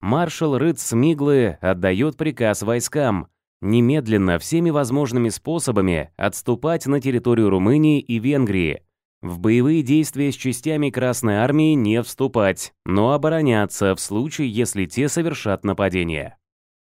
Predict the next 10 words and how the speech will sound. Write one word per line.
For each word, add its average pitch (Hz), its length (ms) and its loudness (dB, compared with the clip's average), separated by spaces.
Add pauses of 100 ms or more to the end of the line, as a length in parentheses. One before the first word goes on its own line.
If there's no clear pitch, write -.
(320)
Гитлер 170 600 -2
с - 120 -8
первого 160 440 0
дня 139 240 2
войны 131 400 4
сильно 156 360 0
нервничал 147 640 2
касательно 135 580 0
советских 107 640 0
намерений. 123 720 2